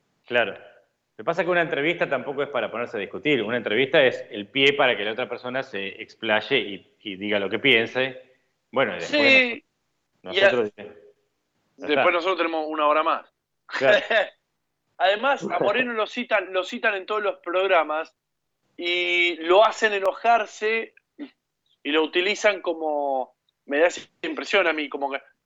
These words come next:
Speaker 2: "Traelo a Moreno que armamos quilombo y esto
Speaker 1: Pero es
Speaker 2: garpa".
Speaker 1: que es rating
Speaker 2: Y nosotros
Speaker 1: seguro, claro.
Speaker 2: Claro, pero nosotros no quisimos ir por ese lado.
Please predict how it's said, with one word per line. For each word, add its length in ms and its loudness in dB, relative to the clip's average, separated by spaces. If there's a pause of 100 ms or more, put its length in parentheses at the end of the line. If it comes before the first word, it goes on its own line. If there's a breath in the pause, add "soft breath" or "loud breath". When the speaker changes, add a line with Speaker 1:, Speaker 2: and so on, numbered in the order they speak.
Speaker 2:
"Traelo 340 6
a 40 6
Moreno 460 0
que 80 -2
armamos 340 0
quilombo 480 -2
y 100 2
esto 180 -2
Speaker 1:
Pero 120 4
es 40 6
Speaker 2:
garpa". 240 0
Speaker 1:
que 240 -8
es 80 -6
rating 300 0
Speaker 2:
Y 40 0
nosotros 300 2
Speaker 1:
seguro, 280 2
claro. 380 0 (280)
Speaker 2:
Claro, 320 2
pero 160 -2
nosotros 260 -4
no 140 -4
quisimos 500 -2
ir 100 -6
por 160 -2
ese 160 -4
lado. 380 4